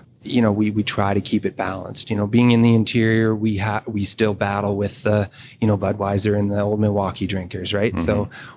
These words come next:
Speaker 1: we, we try to pull them in, and we, we kind of figured out that if we kept stuff balanced, not too bitter, not too dark, not too, we, we could draw them in and, and get them hooked on, on craft beer, which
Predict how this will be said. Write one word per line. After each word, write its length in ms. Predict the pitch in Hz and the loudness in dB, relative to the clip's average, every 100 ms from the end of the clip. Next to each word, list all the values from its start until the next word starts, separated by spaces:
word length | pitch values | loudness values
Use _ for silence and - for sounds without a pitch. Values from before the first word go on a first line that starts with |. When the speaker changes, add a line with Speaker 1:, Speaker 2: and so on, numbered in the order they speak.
| - | -2
Speaker 1:
we, 100 | 117 | 0
we 140 | 110 | 0
try 300 | 98 104 101 | 0 0 0
to 180 | 101 92 - _ - | 0 -4 -10 _ -6
pull 240 | 117 107 | -2 2
them 240 | 104 101 110 | 2 2 2
in, 200 | 110 104 | 2 2
and 220 | 101 101 - | -2 -4 -6
we, 140 | 117 | -4
we 140 | 117 107 | -2 -4
kind 220 | 113 107 | -2 -2
of 60 | 104 | -2
figured 340 | - 110 110 | -2 0 0
out 300 | 113 120 110 | 2 0 -2
that 140 | 113 - - | -8 -8 -8
if 240 | 113 - | -8 -6
we 80 | 98 | -10
kept 300 | - 123 - | -4 -4 -4
stuff 420 | - 107 101 - _ | -2 -2 -4 -10 _
balanced, 640 | 107 131 135 107 117 - - _ _ _ - | -4 -2 -2 -4 -8 -10 -18 _ _ _ -4
not 280 | 131 123 - | -2 0 0
too 120 | 117 | -2
bitter, 260 | 104 98 95 | 0 -4 -4
not 300 | 113 123 - _ _ | -2 -2 -4 _ _
too 140 | - 117 | -2 0
dark, 300 | 98 95 - | 0 -4 -4
not 240 | 123 113 | -4 -2
too, 280 | - 110 104 - - - | -2 -2 -4 -12 -12 0
we, 140 | 117 | 0
we 120 | 113 104 | 0 0
could 200 | 113 101 | -2 0
draw 280 | 104 101 | 0 2
them 220 | 101 101 101 | 2 0 2
in 140 | 104 | 0
and, 220 | 98 98 - - - | 0 -4 -8 -8 0
and 140 | 117 | 2
get 140 | 107 - | 2 2
them 200 | 104 101 | 2 2
hooked 280 | 104 101 - | 0 -2 -2
on, 340 | 98 98 95 - - - | -2 -2 -4 -10 -18 -8
on 180 | 104 92 | -6 -4
craft 320 | 101 95 - | -2 -4 -2
beer, 200 | 98 101 | 0 0
which 320 | 92 - - | -2 -4 -8